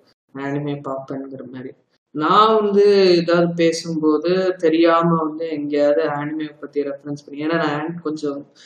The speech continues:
ரியல் லைஃப்ல கொஞ்சம் குவர்க்கிங்க, நான் அப்பப்ப ஏதாவது வாய் உளறி வைப்பேன். So வந்து நான் எது, ஏதாவது உளறி, "ஓ, நீ பார்த்திருக்கேன், நானும் பார்த்திருக்கேன், நல்லா இருக்கேன்" அப்படின்ட்டு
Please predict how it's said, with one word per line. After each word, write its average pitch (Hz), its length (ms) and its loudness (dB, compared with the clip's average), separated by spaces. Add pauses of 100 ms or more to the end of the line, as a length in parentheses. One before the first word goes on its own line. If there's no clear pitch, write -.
(380)
ரியல் 196 160 6
லைஃப்ல 180 280 4
கொஞ்சம் 156 280 0
குவர்க்கிங்க, 165 680 2
நான் 143 260 -10
அப்பப்ப 160 220 -2
ஏதாவது 156 580 4
வாய் 147 320 -2
உளறி 160 280 2
வைப்பேன். - 340 -4 (420)
So 170 240 6
வந்து 165 600 8
நான் 151 400 0 (240)
எது, 165 220 0
ஏதாவது 190 420 6
உளறி, 202 380 6
"ஓ, 240 280 2
நீ 202 200 0
பார்த்திருக்கேன், 185 480 -4
நானும் 185 300 2
பார்த்திருக்கேன், 156 560 -2
நல்லா 151 240 -2
இருக்கேன்" 151 320 -4
அப்படின்ட்டு 160 720 -6